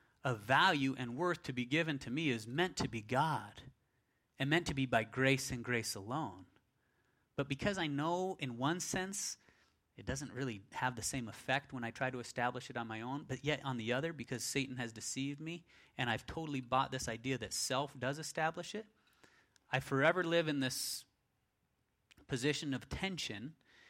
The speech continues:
and now it's not only what I do, but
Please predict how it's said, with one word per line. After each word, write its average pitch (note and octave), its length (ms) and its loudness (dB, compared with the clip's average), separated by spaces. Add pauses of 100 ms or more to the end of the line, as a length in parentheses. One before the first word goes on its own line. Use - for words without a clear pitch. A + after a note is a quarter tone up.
(320)
and B2 160 0
now D#3 480 10
it's D3+ 180 -4
not D3+ 300 8
only D3+ 540 4 (1500)
what B2+ 200 2
I A2 120 6
do, B2+ 440 2
but B2 100 -2